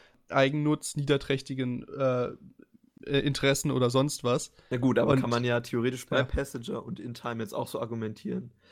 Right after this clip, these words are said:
Speaker 2: Bei Passenger aus eigenem Nutzen so, er will einfach nicht alleine sein.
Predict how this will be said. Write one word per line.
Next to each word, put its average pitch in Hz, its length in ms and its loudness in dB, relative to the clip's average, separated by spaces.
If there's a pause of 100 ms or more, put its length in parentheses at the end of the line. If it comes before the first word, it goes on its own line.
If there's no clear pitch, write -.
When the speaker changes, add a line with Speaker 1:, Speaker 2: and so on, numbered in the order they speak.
(140)
Speaker 2:
Bei 120 80 0
Passenger 127 640 0
aus 120 240 -4
eigenem 120 400 -2
Nutzen 131 320 -6
so, 147 160 -4
er 117 160 -2
will 117 120 2
einfach 120 200 -2
nicht 117 180 -4
alleine 117 360 0
sein. 151 340 -4